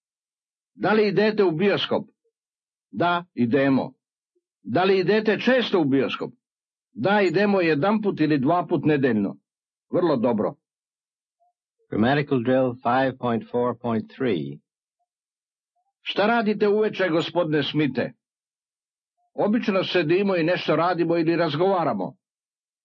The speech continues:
Speaker 1: Šta radite? Ja učim srpsko-hrvatski, a moja žena francuski.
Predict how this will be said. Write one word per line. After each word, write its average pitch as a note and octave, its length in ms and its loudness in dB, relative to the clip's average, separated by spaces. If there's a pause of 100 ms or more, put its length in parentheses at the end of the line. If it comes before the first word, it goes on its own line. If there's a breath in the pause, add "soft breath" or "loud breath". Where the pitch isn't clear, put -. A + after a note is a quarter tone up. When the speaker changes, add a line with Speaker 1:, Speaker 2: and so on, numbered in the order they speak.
Speaker 1:
Šta - 260 -2
radite? D#3 540 -2 (1000)
Ja G3+ 240 0
učim B3 260 0
srpsko-hrvatski, G#3+ 1040 0
a B2+ 80 0
moja E3+ 280 2
žena F#3+ 320 0
francuski. G#3+ 600 -2